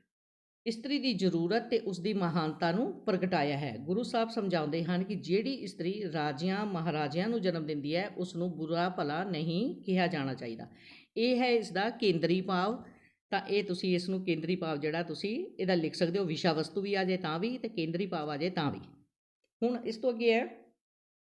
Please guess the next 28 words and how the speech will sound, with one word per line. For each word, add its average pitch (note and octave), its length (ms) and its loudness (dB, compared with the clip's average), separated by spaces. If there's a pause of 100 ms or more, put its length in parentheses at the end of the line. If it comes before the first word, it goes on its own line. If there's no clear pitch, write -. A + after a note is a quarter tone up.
(500)
ਹੇਠ A3+ 280 4
ਦਿੱਤੀਆਂ G3+ 400 -2
ਕਾਵਿ F#3+ 320 0
ਸਤਰਾਂ F#3 420 0
ਦੀ F3 140 2
ਪ੍ਰਸੰਗ G3 480 -2
ਦੱਸ F3+ 240 2
ਕੇ F3 120 -2
ਵਿਆਖਿਆ D3 340 -2
ਕਰੋ। D3 180 -4
ਤਾਂ D#3 120 -4
ਤੁਹਾਨੂੰ D#3 280 -4
ਇਸ - 120 -4
ਤਰ੍ਹਾਂ F#3 180 -2
ਦਾ F#3+ 80 0
ਵੀ G3 120 0
ਆ F3+ 120 4
ਜਾਂਦਾ, F#3 160 -2
ਦੋ F3 200 2
ਲਾਈਨਾਂ F3 300 4
ਤੁਹਾਨੂੰ E3+ 260 0
ਕਵਿਤਾਵਾਂ E3 480 0
ਦੀਆਂ F#3 180 2
ਆ E3 80 0
ਸਕਦ-, E3+ 560 -6
ਆ E3 140 0
ਸਕਦੀਆਂ E3 420 -2
ਨੇ A#3 240 0